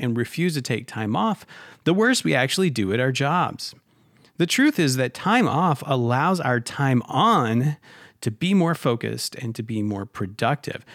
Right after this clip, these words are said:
So if you really do want your hustle to be top of its game,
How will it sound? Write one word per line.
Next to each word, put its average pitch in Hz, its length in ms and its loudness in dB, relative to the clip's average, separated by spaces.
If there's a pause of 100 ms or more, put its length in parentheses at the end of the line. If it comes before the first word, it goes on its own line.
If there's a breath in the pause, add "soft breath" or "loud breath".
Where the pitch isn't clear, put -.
(140)
So 147 140 0
if 143 180 0
you 143 100 4
really 156 360 4
do 135 200 4
want 139 320 0
your 101 120 -6
hustle - 580 -2 (280 loud breath)
to 139 100 -2
be 135 160 0
top 135 360 0
of 113 140 -2
its 104 180 -2
game, 202 460 2